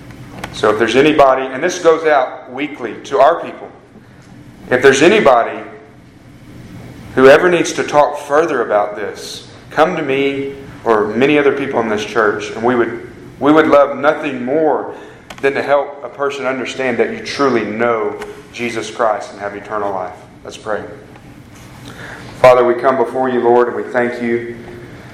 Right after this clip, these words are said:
for your great love for us. Lord, you are so gracious, so kind, Lord. The way you saved that man, Lord, is, was by your grace, the same way you save little children who come to you,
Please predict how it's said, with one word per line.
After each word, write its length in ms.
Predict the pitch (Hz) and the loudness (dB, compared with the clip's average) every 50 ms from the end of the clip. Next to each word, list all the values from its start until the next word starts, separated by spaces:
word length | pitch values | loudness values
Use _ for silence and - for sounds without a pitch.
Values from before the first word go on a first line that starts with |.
| - - - - - - - - - - - - - - - - - | -20 -18 -18 -18 -12 -12 -12 -10 -10 -12 -12 -12 -14 -16 -16 -14 -14
for 200 | - - 170 175 | 0 6 8 8
your 180 | 175 151 127 110 | 10 8 6 6
great 280 | 110 113 107 107 107 107 | 6 4 4 4 2 2
love 240 | 107 104 101 101 | 2 2 2 2
for 160 | - 107 104 98 | 0 2 4 4
us. 480 | 98 98 98 - - - - - - - - - - - | 4 4 2 -2 -4 -6 -8 -8 -10 -14 -14 -14 -12 0
Lord, 280 | 107 110 113 110 110 110 | 4 6 8 8 6 6
you 140 | 123 123 113 | 6 6 6
are 120 | 104 - | 6 4
so 220 | - - 123 123 120 | 2 2 2 2 2
gracious, 800 | 107 104 98 95 92 - - - - - - - - - - - - - - - | 2 0 0 0 -2 -6 -8 -8 -8 -8 -10 -10 -12 -14 -16 -18 -18 -20 -18 -14
so 300 | - - - 113 113 110 | -10 0 2 2 2 2
kind, 420 | - 107 98 95 92 95 95 95 | 2 4 4 4 4 2 2 0
Lord. 300 | 95 95 92 92 95 95 95 95 - - - | -2 -2 -2 -2 -4 -6 -8 -12 -14 -4 -2
The 80 | 117 | 0
way 300 | 107 107 110 113 113 110 | 4 4 4 4 2 0
you 80 | 110 110 | -4 -4
saved 640 | 110 - - 120 113 113 113 113 113 110 - - - - - - - - - - - - - - - | -4 0 2 4 4 4 2 2 -2 -4 -8 -12 -12 -16 -16 -16 -16 -16 -16 -18 -18 -18 -16 -14 0
that 300 | 117 113 120 123 120 123 | 4 6 6 6 4 2
man, 320 | 120 123 123 123 123 120 | -2 -2 -2 -2 -2 -2
Lord, 480 | 120 123 123 123 123 123 120 123 - - - - - - - - - - - - - - - | 0 0 2 2 0 -2 -2 -6 -8 -12 -14 -18 -18 -20 -20 -20 -20 -20 -20 -20 -20 -16 -12
is, 240 | - 104 - - - | -10 -10 -10 -10 -4
was 140 | 113 117 107 | -4 -4 0
by 200 | 104 110 110 110 | 4 4 4 4
your 200 | 107 110 107 107 | 2 0 -6 -4
grace, 520 | 104 107 107 113 117 117 113 - - - | 0 2 2 4 2 2 -2 -6 -12 -12
the 60 | - - | -12 -12
same 320 | - - 120 117 117 117 | -6 -2 0 0 0 2
way 260 | 117 117 117 110 104 | 0 0 -2 -2 -6
you 80 | 101 98 | -10 -10
save 640 | - - - 123 113 113 113 110 110 110 110 - | -10 -4 0 0 2 2 0 -2 -6 -10 -12 -10
little 300 | 113 113 120 135 143 139 | -4 0 0 0 0 0
children 440 | - - 165 170 170 165 127 113 101 | -4 -2 0 0 0 0 -2 -6 -8
who 120 | 101 104 | -8 -10
come 260 | 104 - 113 107 101 98 | -8 -8 -8 -8 -8 -8
to 120 | 101 101 | -12 -12
you, 280 | 98 95 92 90 - | -12 -14 -14 -16 -16